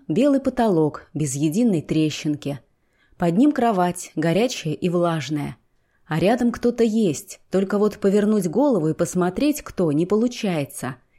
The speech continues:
Тело слабое и будто не его. И при малейшем движении мышцы простреливает болью. Рядом что-то упало,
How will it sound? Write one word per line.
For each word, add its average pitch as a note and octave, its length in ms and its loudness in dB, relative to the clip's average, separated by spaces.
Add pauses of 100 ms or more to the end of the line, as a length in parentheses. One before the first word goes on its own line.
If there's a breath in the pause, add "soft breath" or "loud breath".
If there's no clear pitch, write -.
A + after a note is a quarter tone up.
Тело G#3+ 340 2
слабое F#3+ 720 0
и F3+ 100 0
будто G3+ 340 -2
не F#3 180 2
его. E3 520 -2 (400 soft breath)
И F#3 100 0
при F#3+ 140 2
малейшем G3+ 520 2
движении G3+ 540 2
мышцы F3+ 480 -2
простреливает D#3+ 880 -2
болью. D3 560 0 (720 soft breath)
Рядом A3+ 340 2
что-то A#3+ 360 0
упало, E3 500 -2